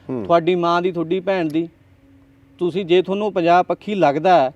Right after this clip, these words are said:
Speaker 1: ਹੂੰ।
Speaker 2: ਤੁਹਾਨੂੰ ਉਹਦੀਆਂ ਕੁਛ ਵੀਡੀਓਆਂ ਭੇਜ ਦਿੰਦਾ, ਤੁਸੀਂ ਮੈਨੂੰ ਦੱਸ ਦਿਓ, ਤੁਸੀਂ ਇਹਨੂੰ ਪਰਿਵਾਰ 'ਚ ਜਾ ਕੇ ਸੁਣਾ ਦੋਗੇ ਵੀ ਆਹ ਪੰਜਾਬ ਪੱਖੀ ਬੰਦਾ?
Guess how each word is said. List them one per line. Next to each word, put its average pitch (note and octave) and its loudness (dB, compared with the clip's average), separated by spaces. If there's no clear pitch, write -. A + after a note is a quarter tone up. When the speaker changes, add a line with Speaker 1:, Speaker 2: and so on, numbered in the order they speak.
Speaker 1:
ਹੂੰ। B2 -4
Speaker 2:
ਤੁਹਾਨੂੰ E3 2
ਉਹਦੀਆਂ A3 0
ਕੁਛ F#3 2
ਵੀਡੀਓਆਂ F#3 -2
ਭੇਜ E3 0
ਦਿੰਦਾ, F#3 -2
ਤੁਸੀਂ F3 -4
ਮੈਨੂੰ E3 -10
ਦੱਸ C#3+ 0
ਦਿਓ, F3+ -2
ਤੁਸੀਂ F3+ -6
ਇਹਨੂੰ G#3 -8
ਪਰਿਵਾਰ D#3 4
'ਚ D#3+ -6
ਜਾ E3+ 0
ਕੇ D#3+ -4
ਸੁਣਾ D3 0
ਦੋਗੇ A3+ 0
ਵੀ A3 -2
ਆਹ G#3+ 6
ਪੰਜਾਬ G3 0
ਪੱਖੀ - -8
ਬੰਦਾ? F#3 -4